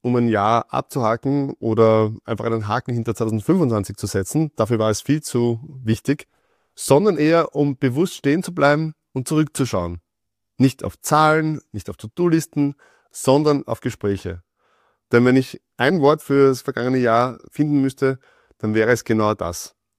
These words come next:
Gespräche. Zweitausendfünfundzwanzig war für mich ein Jahr, in dem ich unglaublich viele Menschen treffen durfte.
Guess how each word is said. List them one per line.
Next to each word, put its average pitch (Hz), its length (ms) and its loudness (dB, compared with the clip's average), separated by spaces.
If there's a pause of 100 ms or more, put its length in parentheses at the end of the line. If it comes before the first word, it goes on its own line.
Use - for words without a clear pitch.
(180)
Gespräche. 98 580 0 (1040)
Zweitausendfünfundzwanzig 165 960 0 (360)
war 120 100 -2
für 120 60 -2
mich 135 160 0
ein 127 120 0
Jahr, 120 360 2 (180)
in 120 140 -4
dem 120 160 -2
ich 120 200 -6
unglaublich 156 580 0
viele 117 180 0
Menschen 107 320 -2
treffen 101 300 -4
durfte. 92 380 -12